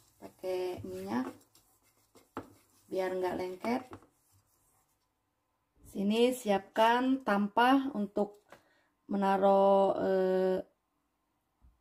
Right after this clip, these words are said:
kerupuk tumpinya. Penggorengan sudah panas. Kita masukkan adonannya, satu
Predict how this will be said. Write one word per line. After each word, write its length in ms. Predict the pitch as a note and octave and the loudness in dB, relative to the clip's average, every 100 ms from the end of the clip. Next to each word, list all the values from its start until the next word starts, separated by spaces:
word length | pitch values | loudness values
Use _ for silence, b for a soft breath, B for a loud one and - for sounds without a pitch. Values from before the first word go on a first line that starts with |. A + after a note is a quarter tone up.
| _ _ | _ _
kerupuk 320 | F#3 - - | -8 -6 -8
tumpinya. 640 | - G3 F#3+ - G#3 A3+ C#4 - _ _ _ _ _ _ _ _ _ _ _ _ _ - _ - | -6 -4 -4 -4 -2 0 0 -2 _ _ _ _ _ _ _ _ _ _ _ _ _ -20 _ -20
Penggorengan 400 | G3+ G3 G3 G#3 | -10 -6 -4 -2
sudah 240 | A3+ A#3 G3+ | -4 -2 -4
panas. 960 | G3 G3 G#3 A3+ C4 D4 D4 - - - _ _ _ - - _ _ _ _ _ _ _ _ _ | -4 -6 -4 -4 0 0 -2 -8 -20 -20 _ _ _ -20 -20 _ _ _ _ _ _ _ _ _
Kita 320 | _ _ G#3 G#3 | _ _ -8 -6
masukkan 800 | G3 G3 G3 _ A#3+ B3 C4+ C#4+ C#4+ D4 - _ _ _ _ _ _ _ _ _ _ _ - | -6 -8 -12 _ -4 -2 -4 -2 0 0 -4 _ _ _ _ _ _ _ _ _ _ _ -20
adonannya, 880 | - F#3 F#3 F#3 F#3+ G#3 A#3+ C4 C#4 _ _ _ _ | -12 -8 -6 -6 -8 -6 -6 -8 -12 _ _ _ _
satu 960 | F#3+ - - - F#4 F#3 F#3 - F4+ | -12 -12 -12 -8 -4 -4 -4 -4 -6